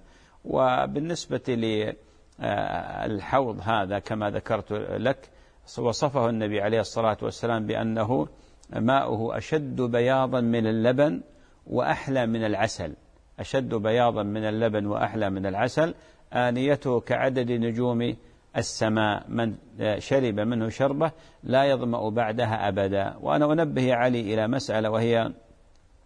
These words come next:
ما ي-، يذكره الناس، خاصة ما يجري على ألسنة الخطباء،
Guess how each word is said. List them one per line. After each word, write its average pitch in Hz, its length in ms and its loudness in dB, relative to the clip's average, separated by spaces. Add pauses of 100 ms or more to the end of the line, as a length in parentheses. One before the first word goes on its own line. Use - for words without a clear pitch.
(560)
ما 123 520 2
ي-، 117 380 -2
يذكره 117 720 2
الناس، 113 420 0
خاصة 123 520 -2
ما 110 200 0
يجري 110 360 2
على 101 300 2
ألسنة 107 400 -2
الخطباء، 110 640 0